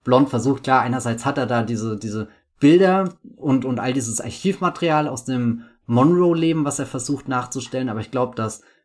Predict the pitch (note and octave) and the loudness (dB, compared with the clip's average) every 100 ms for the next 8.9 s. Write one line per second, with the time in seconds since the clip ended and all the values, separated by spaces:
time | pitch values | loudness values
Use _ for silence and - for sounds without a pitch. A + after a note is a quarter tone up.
0 | _ - A#2 G#2+ A#2 A#2 B2 C3 A#2 A2 | _ -4 -2 -2 -4 -2 0 0 -2 -6
1 | - B2+ B2 A#2 G#2 A2+ A2 G#2 B2+ A#2 | -6 -4 -2 -4 -6 -4 -4 -4 -4 -4
2 | A#2+ A2+ A#2 A#2 G#2+ A#2 A2 - _ _ | -6 -2 0 0 0 -4 -8 -10 _ _
3 | _ - D#3 D3+ - D3 C3+ B2+ A#2 C3 | _ 0 0 0 -2 2 2 2 0 -2
4 | A#2 B2 B2+ B2+ A#2+ A#2+ A#2 - C3+ C3 | -2 -4 -2 -2 -2 0 0 2 2 2
5 | A2+ G#2+ - - - A#2+ B2+ A#2 B2+ A2 | 0 -2 -10 -14 0 4 4 2 -2 -2
6 | G#2 G2+ A2+ G2+ B2 A#2 A2+ A2 G#2+ A2+ | -4 -4 -6 -4 -4 -2 -4 -4 -4 -4
7 | A2+ G#2+ A2 G#2+ C#3+ C#3+ A2+ A2 C#3 C3+ | -4 -6 -4 0 0 0 -2 -4 -4 -4
8 | - B2+ G#2 A2+ A2+ G#2+ A2 G#2+ | -4 -4 -4 -4 -4 -4 -4 -6